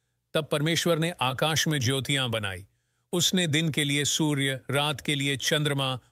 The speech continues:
और सभी तारे बनाए। चौथा दिन हो गया। परमेश्वर ने पानी में तैरने के लिए मछलियां और आकाश में उड़ने के लिए पंछी बनाए। फलों फूलों, उसने उनसे कहा, "संसार को संगीत और पानी में छपछपाने की आवाजों से भर दो।"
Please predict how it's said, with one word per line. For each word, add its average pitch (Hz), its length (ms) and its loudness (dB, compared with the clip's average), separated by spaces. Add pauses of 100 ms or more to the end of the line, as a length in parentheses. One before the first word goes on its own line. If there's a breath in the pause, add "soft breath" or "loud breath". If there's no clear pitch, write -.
और 143 160 2
सभी 143 400 0
तारे 135 340 0
बनाए। 101 420 -4 (380)
चौथा 151 360 2
दिन 117 300 -2 (320)
हो 160 140 2
गया। 104 320 -2 (500)
परमेश्वर 160 500 2
ने 165 120 0
पानी 156 340 0
में 156 140 0
तैरने 143 400 2
के 139 100 -2
लिए 135 180 0
मछलियां 127 600 0
और 139 300 0
आकाश 139 480 2
में 151 100 0
उड़ने 143 360 2
के 135 120 0
लिए 131 160 0
पंछी 139 440 0
बनाए। 110 440 -2 (440)
फलों 160 260 4
फूलों, 139 500 0 (300)
उसने 151 260 0
उनसे 139 300 0
कहा, 110 360 -2 (380)
"संसार 170 500 2
को 165 140 0
संगीत 151 500 0
और 143 140 0
पानी 143 360 -2
में 147 100 0
छपछपाने 139 720 -2
की 143 140 -2
आवाजों 131 520 0
से 131 160 0
भर 123 240 -2
दो।" 110 240 -8